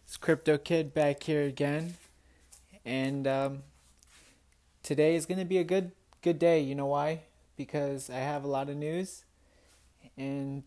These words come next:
there's some articles I found out of some credible magazines, and I think it'll be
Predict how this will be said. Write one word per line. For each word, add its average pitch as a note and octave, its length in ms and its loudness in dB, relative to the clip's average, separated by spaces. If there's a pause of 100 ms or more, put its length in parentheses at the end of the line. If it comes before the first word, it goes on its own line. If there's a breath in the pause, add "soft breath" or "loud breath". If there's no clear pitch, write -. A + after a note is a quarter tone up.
there's C#3+ 260 0
some C#3+ 160 -4
articles D3 400 0
I D#3+ 120 4
found E3+ 500 -2 (720 soft breath)
out C#3+ 180 4
of C#3+ 260 4
some C#3+ 520 0 (1200)
credible D#3 720 4 (1700 soft breath)
magazines, E3 760 2 (480)
and D#3 540 4 (520 loud breath)
I C3+ 100 0
think D#3+ 300 -4
it'll D3+ 200 6
be D3+ 420 2